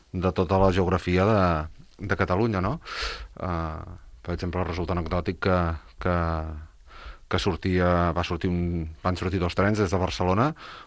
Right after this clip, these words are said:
un primer tren exclusiu només amb, amb gent de grups excursionistes, eh, on hi anaven mil cinc-centes persones, que van sortir a les quatre del matí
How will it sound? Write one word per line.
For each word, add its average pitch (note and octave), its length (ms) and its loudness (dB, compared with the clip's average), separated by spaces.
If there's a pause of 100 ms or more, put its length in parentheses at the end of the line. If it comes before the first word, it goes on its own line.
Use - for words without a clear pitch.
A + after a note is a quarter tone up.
un F#2+ 160 0
primer G2 240 4
tren G2 240 2
exclusiu F#2+ 560 2
només F#2 400 2
amb, E2+ 400 -2
amb E2 560 -6
gent F#2 240 2
de F2+ 140 4 (160)
grups F2+ 240 0
excursionistes, F#2 640 0 (480)
eh, F2 300 0 (180)
on F#2 80 -2
hi F#2 140 0
anaven G#2 180 4
mil C3+ 220 6
cinc-centes F2+ 420 -2
persones, G#2 480 -2
que F2+ 160 0
van F#2+ 140 2
sortir G#2 260 0
a G2 60 2
les - 100 -8
quatre G2+ 240 4
del G2 80 4
matí G2 240 4